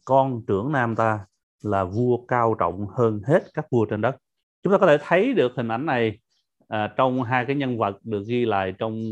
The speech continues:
Cựu Ước, ấy là, à, Gia-cốp và Ê-sao. Gia-cốp trở thành là con trưởng nam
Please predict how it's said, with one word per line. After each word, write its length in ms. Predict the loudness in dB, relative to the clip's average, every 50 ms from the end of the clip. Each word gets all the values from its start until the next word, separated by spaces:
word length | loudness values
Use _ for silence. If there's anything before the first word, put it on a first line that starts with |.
| -8 -8 -6
Cựu 180 | -6 -4 -2 0
Ước, 200 | 2 2 2 2 0
ấy 140 | -6 -6
là, 400 | -4 -4 -4 -4 -4 -6 -8 -10 -12 _ _ -16
à, 220 | -14 -12 -12 -12
Gia-cốp 580 | -10 -6 -4 -4 -4 -2 -2 -2 -2 -2 -2 -4 -6
và 80 | -6
Ê-sao. 540 | -6 -4 -6 -6 -4 -4 -4 -4 -4 -6 -10 _ _ _ _ _ _ _ _ _ _ _ _ _ _ _ _ -4
Gia-cốp 560 | 0 0 0 2 4 4 4 2 2 -4 _ _ _ _ _ _ _ _ _ _ _ -2
trở 260 | 0 2 2 4 2 2
thành 400 | 0 -2 -2 -4 -4 -8 -10 -12 -14 _ _ _ _ -6
là 100 | -6 -4
con 260 | 0 2 2 2 2 0
trưởng 220 | -2 -2 0 0 0
nam 260 | 0 0 0 -2